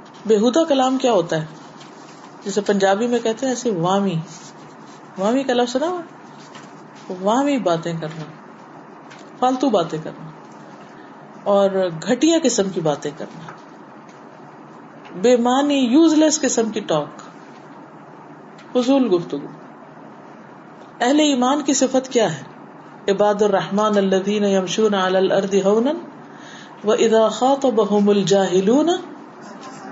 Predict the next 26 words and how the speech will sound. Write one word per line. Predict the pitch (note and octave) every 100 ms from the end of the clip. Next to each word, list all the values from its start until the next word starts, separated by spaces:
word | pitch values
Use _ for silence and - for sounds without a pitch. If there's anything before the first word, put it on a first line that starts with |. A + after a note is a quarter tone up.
| - - -
قالوا | A3 A3+ A3
سلاما۔ | - G3 E3 D#3+ D#3+ D#3+ -
وہ | G#3
جاہلوں | G#3+ C4 D4
سے | D4
الجھتے | C4+ C#4 C#4 D4+
نہیں، | D4 D4 B3+ - - - - - - - -
ان | A#3+ C4
کے | C#4
مقابلے | B3+ A#3+ A#3 C4
میں | B3
ویسی | A#3 A3+ B3+
باتیں | A#3+ B3+
نہیں | C#4
شروع | C4+ A3 G#3+
کر | F3
دیتے، | D#3+ D#3 D#3 D#3+ - - - - - - -
بلکہ | G#3+ G#3+ A#3+
ان | A3+
کو | A3 E4 - - -
سلام | - F#3+ F3+ F3+
کر | E3
دیتے۔ | D3+ C#3+ - - - - - - - - - - -
وَإِذَا | G3+ - A3 A3 G#3+
مَرُّوا | G#3+ C#4 C4+ C#4 A#3
بِاللَّغْوِ | A3 G#3+ A3 C4+ C4+ E4+